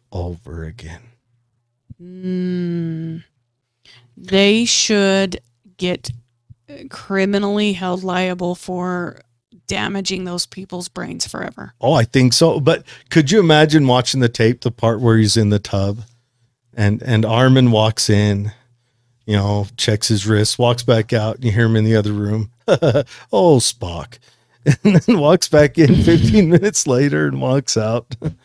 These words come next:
Speaker 2: So it says that Muse is allowed sunglasses and a cap so he
Speaker 1: Yep.
Speaker 2: isn't recognized as he walks through towns. Oh my God.
Speaker 1: Yeah, he's just out and walking and,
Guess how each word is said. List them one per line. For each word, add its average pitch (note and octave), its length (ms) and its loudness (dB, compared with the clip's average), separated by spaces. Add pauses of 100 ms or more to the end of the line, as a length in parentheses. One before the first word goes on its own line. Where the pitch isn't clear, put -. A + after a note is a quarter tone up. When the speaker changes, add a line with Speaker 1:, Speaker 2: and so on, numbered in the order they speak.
(260)
Speaker 2:
So B3 340 2
it A3 100 0
says A#3+ 300 2
that A#3 240 0
Muse A#3+ 340 0
is A#3+ 120 -2
allowed G3+ 360 0
sunglasses A#3 800 -2
and G#3 120 -2
a F3+ 60 -6
cap - 440 -8
so F#3 140 -4
he F#3 140 -4
Speaker 1:
Yep. - 60 2
Speaker 2:
isn't F#3 260 -4
recognized F3+ 680 -6
as F3+ 140 -4
he F#3+ 120 -4
walks F#3 480 -4
through A3 220 -6
towns. E3+ 640 -8 (1500)
Oh F#3 80 -20 (240)
my F3+ 260 -14
God. - 440 -20
Speaker 1:
Yeah, E3 180 2
he's B2 240 -2
just C#3 180 0
out C3+ 260 0
and A#2+ 160 -2
walking A#2 540 -2
and, G#2+ 340 -10